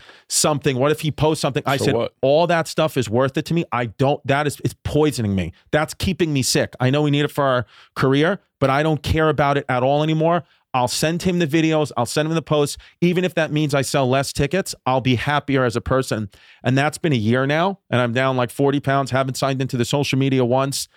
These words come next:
Speaker 1: My career is fine. It's, you know, it's, it's,
Speaker 2: It's, it's
Speaker 1: it's,
Speaker 2: doing pretty
Speaker 1: it's where
Speaker 2: good.
Speaker 1: it's okay.
Speaker 2: It's doing pretty good.
Speaker 1: It,
Speaker 2: Are you
Speaker 1: it,
Speaker 2: kidding?
Speaker 1: it's like, maybe if I had to sell, maybe, maybe if I was on it more, I'd have a few more tickets sold. But I'm like, "I don't care."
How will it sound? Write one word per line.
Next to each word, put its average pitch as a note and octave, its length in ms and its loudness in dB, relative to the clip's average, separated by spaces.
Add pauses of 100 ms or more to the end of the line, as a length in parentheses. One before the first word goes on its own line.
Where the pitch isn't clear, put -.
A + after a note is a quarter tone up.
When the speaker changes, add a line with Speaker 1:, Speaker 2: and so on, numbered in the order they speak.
(460)
Speaker 1:
My B2+ 160 2
career D3 320 2
is A#2 120 -2
fine. C3+ 520 0
It's, - 260 -2
you B2 100 2
know, B2 240 2
it's, - 180 -6
it's, G2 280 -2
Speaker 2:
It's, - 100 -14
it's G2 200 -4
Speaker 1:
it's, G#2 160 2
Speaker 2:
doing - 160 0
pretty E2 200 -2
Speaker 1:
it's D2+ 60 -2
where D#3 200 2
Speaker 2:
good. D3+ 60 2
Speaker 1:
it's D3 100 -8
okay. C#3+ 380 2
Speaker 2:
It's - 80 0
doing F#2+ 140 -4
pretty E2+ 200 -6
good. D2+ 140 -2
Speaker 1:
It, C#3+ 100 0
Speaker 2:
Are - 20 -8
you D#2+ 120 -6
Speaker 1:
it, - 40 -12
Speaker 2:
kidding? F2 360 -2
Speaker 1:
it's D3+ 200 0
like, C#3 160 0
maybe E3 280 2
if E3 100 0
I D3+ 100 0
had D3 200 -2
to C#3+ 60 -4
sell, D#3 200 0
maybe, D#3+ 340 0
maybe E3+ 300 2
if E3+ 100 0
I D#3+ 120 0
was D3+ 100 2
on D#3 160 2
it D3+ 80 0
more, D3+ 160 2
I'd C#3 120 0
have C3+ 180 -2
a - 20 -8
few D#3+ 180 -4
more D#3 140 0
tickets D#3 280 -6
sold. E3+ 120 0
But C#3+ 80 -2
I'm C3+ 80 -2
like, C3 160 -2
"I D3 100 0
don't D3+ 160 -4
care." B2+ 260 0